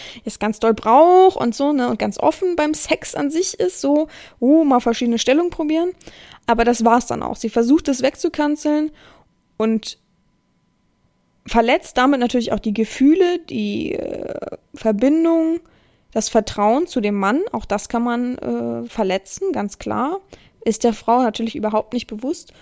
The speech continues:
Und sie versucht es wirklich so wegzuignorieren, dass sie hofft, der Mann vergisst es. Das ist wirklich an sich so eine komische Art, die die Frauen dann so an den Tag legen. Nur damit sie dieses moralische Bild nach außen hin,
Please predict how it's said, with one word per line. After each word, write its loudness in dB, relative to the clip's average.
Und -8
sie -6
versucht 0
es -6
wirklich -4
so -2
wegzuignorieren, 0
dass -2
sie -2
hofft, -4
der -2
Mann -2
vergisst -10
es. -10
Das 0
ist -4
wirklich 0
an 0
sich 0
so -2
eine 0
komische 0
Art, 0
die 0
die 2
Frauen 0
dann 0
so -4
an -2
den -2
Tag -4
legen. -2
Nur 8
damit 4
sie 0
dieses -4
moralische -2
Bild -2
nach -4
außen -4
hin, -2